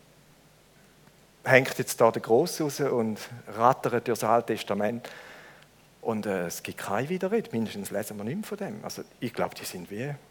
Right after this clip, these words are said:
denen ist das Reden vergangen. Die haben nur noch gedacht, "Äh, wer ist da?" Hellsköpfli.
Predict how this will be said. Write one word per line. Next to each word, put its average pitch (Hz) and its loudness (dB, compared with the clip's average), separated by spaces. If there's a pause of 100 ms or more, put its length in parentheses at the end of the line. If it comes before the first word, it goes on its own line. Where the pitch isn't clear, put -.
(440)
denen 90 0
ist 80 -8
das - -6
Reden 214 2
vergangen. - -4 (1400)
Die 104 0
haben 101 -4
nur 127 0
noch 156 -4
gedacht, - -10 (220)
"Äh, 135 -6 (1040)
wer - -20
ist - -12
da?" - -14 (2250)
Hellsköpfli. - -12